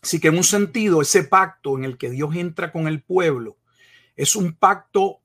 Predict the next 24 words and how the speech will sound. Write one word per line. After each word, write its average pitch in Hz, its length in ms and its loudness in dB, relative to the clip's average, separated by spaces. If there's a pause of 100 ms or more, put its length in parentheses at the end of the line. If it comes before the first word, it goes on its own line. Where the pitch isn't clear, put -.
marital. 127 840 -4
Por 123 180 -10
eso 135 180 -6
vamos 151 220 -2
a 165 60 -2
ver 156 120 -2
en 156 80 -4
el 156 80 -2
Antiguo 156 340 -4
Testamento 175 680 -4
que 131 140 -12
cualquier 127 580 -8
relación 165 640 -2
del 156 220 -4
pueblo 170 560 0 (680)
ajena 180 720 -2
a - 20 0
la 139 100 0
voluntad 127 540 -4
de 156 140 0
Dios, 180 420 0
cualquier, 135 500 -6 (140)
eh, 139 760 -6
eh, 104 100 -20